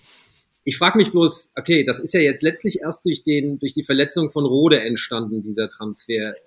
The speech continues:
Äh, warum wartet man so lange, so einen Spieler zu holen? Also hätte man ja fast schon gesagt, warum nicht schon früher?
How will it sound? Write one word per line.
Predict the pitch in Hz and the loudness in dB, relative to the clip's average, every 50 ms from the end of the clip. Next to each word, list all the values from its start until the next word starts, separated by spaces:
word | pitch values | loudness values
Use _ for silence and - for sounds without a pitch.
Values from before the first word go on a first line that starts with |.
| - | -6
Äh, | 117 110 113 110 101 - _ _ _ _ _ _ _ _ _ _ _ _ _ _ _ _ _ _ _ _ _ _ _ | -4 -2 -2 -4 -6 -10 _ _ _ _ _ _ _ _ _ _ _ _ _ _ _ _ _ _ _ _ _ _ _
warum | 104 113 117 123 156 180 170 165 - | -8 -6 -2 0 2 2 0 0 -4
wartet | - 117 117 117 117 139 156 - 143 143 | -8 -8 -6 -4 -4 -4 -6 -6 -6 -4
man | 143 131 131 | -4 -4 -2
so | 120 135 | -2 -2
lange, | 127 127 131 139 139 | -2 0 0 -2 -2
so | 123 131 | -2 -2
einen | 131 127 | -4 -4
Spieler | 131 - - 147 135 135 - | -4 -4 -4 -2 -2 -2 -2
zu | - 135 120 110 | -2 -4 -4 -2
holen? | 135 160 120 107 101 98 101 101 - _ | 0 2 2 2 0 -2 -6 -12 -16 _
Also | - 113 110 120 123 123 110 117 104 - _ _ _ _ _ | -6 -6 -4 -2 -4 -4 -4 -8 -12 -16 _ _ _ _ _
hätte | 104 90 110 127 127 143 | -14 -10 -8 -8 -6 -4
man | 139 135 135 | -4 -2 -2
ja | 127 120 | -2 -2
fast | - 147 135 - - | -4 -6 -6 -6 -6
schon | 139 131 127 | -6 -4 -4
gesagt, | 127 110 127 127 131 127 - - _ _ _ | -4 -4 -2 -2 -2 -4 -6 -10 _ _ _
warum | 123 117 117 131 135 135 | -8 -6 -6 -4 -4 -4
nicht | 131 - - | -4 -4 -6
schon | - 127 120 123 | -6 -8 -8 -10
früher? | - - 180 190 131 87 90 - | -8 -6 -4 -4 -4 -6 -8 -12